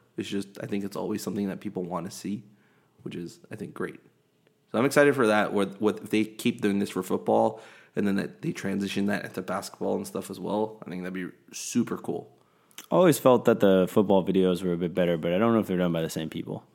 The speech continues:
Speaker 1: Yeah, that, they might be, they might not be the same team, but I wish they did. I mean, it looks cool.
Speaker 2: The video guys, when I was there on staff, were always really strong.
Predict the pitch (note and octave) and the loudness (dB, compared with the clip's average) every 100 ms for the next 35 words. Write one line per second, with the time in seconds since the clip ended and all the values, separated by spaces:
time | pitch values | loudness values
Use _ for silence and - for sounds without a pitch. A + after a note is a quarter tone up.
0 | - A2 G2+ G#2 G#2 A2+ A2 A2 - - | -10 -4 -2 -2 -2 0 2 2 0 -2
1 | A#2 A2 A2+ A2 G2+ F#2+ - G2+ - F2+ | 2 4 4 4 2 -2 -4 -10 -8 -8
2 | - F#2 E2 - _ _ - F2+ D#2 - | -8 -8 -8 -14 _ _ -10 -8 -8 -12
3 | _ _ _ _ - A2 D#3+ - G#2+ G#2+ | _ _ _ _ -2 0 0 0 -2 0
4 | A2 F#2+ - _ - G#2+ G#2 A2 A#2+ - | -2 -2 -12 _ -8 -6 -4 -4 -8 -8
5 | - G#2+ G#2+ - - G#2 C3 D#3 B2+ A2 | -6 -6 -6 -16 -10 2 6 8 8 8
6 | G2+ F#2+ F#2 F2 - - _ _ _ - | 6 4 2 0 -4 -12 _ _ _ -14
7 | F#2 F#2 F#2 F2+ E2+ - G2+ F#2 F2 F#2 | -6 -2 0 2 -2 -6 -6 -4 -4 -2
8 | F2+ F2 - _ G2+ F#2 F2+ F2 D#2 - | -2 -4 -10 _ 0 2 2 0 -4 -12
9 | _ - F#2 F2+ E2 E2 - D2+ C2 | _ -10 -4 -2 -2 -6 -8 -10 -10